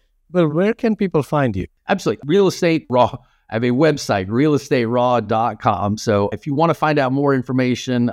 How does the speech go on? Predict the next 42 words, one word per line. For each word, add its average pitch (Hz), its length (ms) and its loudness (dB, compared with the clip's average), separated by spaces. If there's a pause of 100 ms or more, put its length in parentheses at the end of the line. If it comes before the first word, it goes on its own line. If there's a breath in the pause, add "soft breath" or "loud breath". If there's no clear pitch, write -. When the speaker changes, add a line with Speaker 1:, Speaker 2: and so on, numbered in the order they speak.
Speaker 2:
about 104 320 -4
working 135 280 0 (300)
or 104 160 -2
multifamily. 117 680 0
I 107 220 -12
have 101 100 -4
a 95 60 -8
tremendous 117 640 0
amount 110 180 -2
of - 60 -10 (160)
free 117 280 0
information 113 560 -2
on 117 160 -2
there. 117 220 -4 (260)
Real 127 300 2
estate 117 540 -2
raw 107 460 -2 (120)
dot 104 320 0
com, 98 440 -2
R 98 180 0
A 98 80 0
W, 95 400 -6 (340)
right? 95 300 -4
And 113 480 -2
my 113 160 2
email, 175 360 0 (160)
bill 123 440 0
at 113 240 0 (120)
go 135 540 0
broadwell 123 920 -2 (100)
dot 90 240 0
com. 85 300 -4
Feel 104 160 -2
free 127 180 0
to 120 100 0
email 127 240 2
me. 92 140 -8
It's - 140 -14
B 120 180 0
I 131 220 2
L 120 200 2
L 95 260 -2